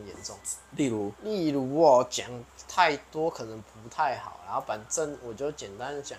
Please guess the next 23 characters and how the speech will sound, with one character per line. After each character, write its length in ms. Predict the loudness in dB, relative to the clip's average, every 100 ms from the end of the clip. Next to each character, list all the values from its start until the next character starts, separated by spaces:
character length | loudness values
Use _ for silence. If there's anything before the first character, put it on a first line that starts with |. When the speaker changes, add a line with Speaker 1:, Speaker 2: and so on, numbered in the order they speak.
| -12
Speaker 1:
就 120 | -12
是 200 | -8 -10
拳 260 | -10 -10 -8
击 220 | -8 -4
的 160 | 0 0
派 240 | 0 -2
系 220 | -2 -8 -6
斗 160 | -4
争 240 | -4 -8 -6
就 140 | -6
在 240 | -2 -2 -4
于， 80 | -6
有 160 | -6 -4
些 260 | -2 0
人 140 | -2 -2
会 120 | -2
有 140 | -2 -4
特 220 | 0 0
多， 240 | 0 -6 -6 -2
特 160 | -2
定 320 | -2 -6 -8 -12 -18
比 60 |
较 100 | -10